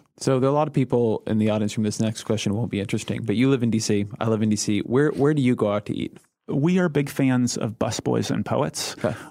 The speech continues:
Speaker 2: We're also big fans of Evolve, which is a, a vegan restaurant that's the closest restaurant to the Tacoma Park Metro Station. Both Woodlands, the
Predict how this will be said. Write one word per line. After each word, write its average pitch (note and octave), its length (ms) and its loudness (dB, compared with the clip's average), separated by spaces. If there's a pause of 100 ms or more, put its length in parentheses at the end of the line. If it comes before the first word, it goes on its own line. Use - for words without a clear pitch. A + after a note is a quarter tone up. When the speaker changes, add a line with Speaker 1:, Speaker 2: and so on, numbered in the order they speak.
Speaker 2:
We're C3 260 2
also B2 200 0
big A#2+ 160 0
fans A#2 420 0
of A2 440 0
Evolve, A#2+ 800 -2
which - 220 -2
is A#2+ 200 0
a, A2 260 2
a A#2+ 140 0
vegan A2+ 340 2
restaurant A2+ 420 -2
that's - 220 -4
the B2 100 -2
closest - 460 -4
restaurant - 400 -2
to A#2+ 80 0
the A2 80 0
Tacoma A2+ 360 -2
Park - 360 -4 (140)
Metro B2+ 400 0
Station. B2 520 0 (380)
Both B2 260 2
Woodlands, C#3 760 0
the A2 460 0